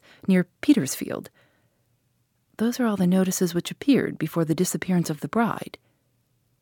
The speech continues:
"Before the what?" Asked Holmes with a start. "The vanishing of the lady."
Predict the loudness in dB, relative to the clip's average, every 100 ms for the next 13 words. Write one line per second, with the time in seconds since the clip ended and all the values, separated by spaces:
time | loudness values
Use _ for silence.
0 | _ _ _ _ _ _ _ _ _ _
1 | _ -2 0 2 2 2 0 0 -2 -6
2 | -20 _ -8 -6 -4 -2 4 4 4 0
3 | -4 -2 -2 -4 _ _ _ _ _ _
4 | _ _ _ _ _ _ _ 0 4 6
5 | 8 6 4 2 4 4 6 4 0 -6